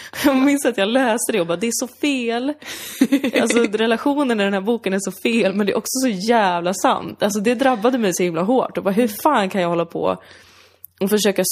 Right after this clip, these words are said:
Speaker 1: styra över min kropp på det sättet när jag vet att, liksom, en gång i månaden så går jag upp lite i vikt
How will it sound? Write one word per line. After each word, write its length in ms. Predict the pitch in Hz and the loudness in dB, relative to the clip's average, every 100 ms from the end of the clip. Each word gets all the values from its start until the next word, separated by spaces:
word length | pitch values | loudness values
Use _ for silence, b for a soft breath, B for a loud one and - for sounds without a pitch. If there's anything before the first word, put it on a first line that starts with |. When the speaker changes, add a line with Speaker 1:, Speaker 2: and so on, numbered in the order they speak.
| - | -2
Speaker 1:
styra 360 | 226 202 175 | 0 2 2
över 200 | 190 170 | 2 0
min 140 | 170 165 | -2 -4
kropp 320 | - 185 - | -4 -6 -4
på 100 | 175 | -4
det 160 | 175 175 | -2 -2
sättet 500 | - 180 - - - | -4 -4 -4 -4 -2
när 80 | 185 | 0
jag 100 | 180 | 0
vet 380 | 175 220 220 - | 2 0 0 -2
att, 100 | - | -4
liksom, 380 | 160 - - 175 _ b b b b b | -4 -4 -6 -6 _ b b b b b
en 220 | 202 247 | 2 4
gång 180 | 220 190 | 4 4
i 40 | |
månaden 420 | 185 180 170 160 170 | 2 2 2 0 0
så 80 | |
går 100 | 175 | 2
jag 100 | 165 | 4
upp 280 | - 254 - | 4 0 0
lite 280 | 247 226 156 | 0 2 2
i 40 | |
vikt 540 | 156 143 - - - | 0 -2 -4 -12 -18